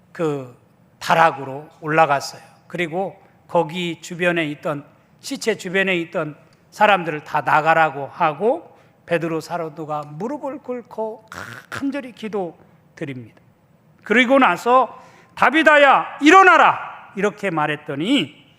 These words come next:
그가 눈을 떠 베드로를 보고 일어나 앉았다. 성경에 그렇게 말씀해 주고 있어요. 놀라운 일 아닙니까? 물론 여기에는 다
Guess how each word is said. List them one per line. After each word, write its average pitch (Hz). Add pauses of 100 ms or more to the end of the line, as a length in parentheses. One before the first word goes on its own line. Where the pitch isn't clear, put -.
(240)
그가 147
눈을 262
떠 -
베드로를 165
보고 143 (400)
일어나 135
앉았다. - (480)
성경에 247
그렇게 190 (580)
말씀해 135
주고 139
있어요. - (1900)
놀라운 156 (100)
일 143
아닙니까? 147 (420)
물론 175 (600)
여기에는 160
다 -